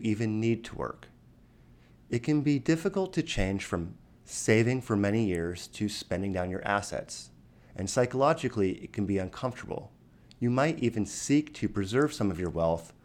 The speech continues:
by working to offset your expenses. But remember, money is not the goal. Instead, money is a tool to help you accomplish your goals.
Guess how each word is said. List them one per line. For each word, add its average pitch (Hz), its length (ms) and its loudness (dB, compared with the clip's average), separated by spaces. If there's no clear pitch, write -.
by 92 140 -2
working 110 460 0
to - 160 -8
offset 90 360 0
your 85 140 -2
expenses. - 800 -8
But 113 160 2
remember, 120 520 0
money 135 320 4
is 131 160 0
not 98 200 2
the 90 80 -4
goal. - 440 -6
Instead, 101 640 2
money 135 280 4
is 107 200 -2
a 104 60 -2
tool 110 600 0
to - 100 -14
help 110 240 -2
you 113 100 4
accomplish 113 540 -2
your 73 100 -4
goals. - 480 -10